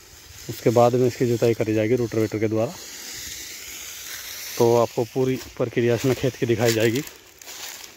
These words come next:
फागण के गन्ने की बुआई के लिए खेत की तैयारी हम किस तरीके से करेंगे। भाइयों पत्ती फैलाने से बाद में हम हैरो के द्वारा इसकी जुताई कर रहे हैं,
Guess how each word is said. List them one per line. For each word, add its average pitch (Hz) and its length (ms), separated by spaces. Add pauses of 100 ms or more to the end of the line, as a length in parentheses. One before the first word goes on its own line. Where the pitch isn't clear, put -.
(760)
फागण 117 300
के 120 120
गन्ने 117 240
की 120 60
बुआई 113 200
के 120 100
लिए 113 120
खेत 123 240
की - 100
तैयारी 107 320
हम 113 140
किस - 280
तरीके 104 260
से 104 100
करेंगे। 92 280 (4000)
भाइयों 226 480 (120)
पत्ती 240 400 (840)
फैलाने 180 360
से 208 100
बाद 185 220
में 202 140
हम 214 160
हैरो 165 300
के 190 120
द्वारा 175 280
इसकी 190 180
जुताई 165 280
कर 151 140
रहे 151 160
हैं, 175 140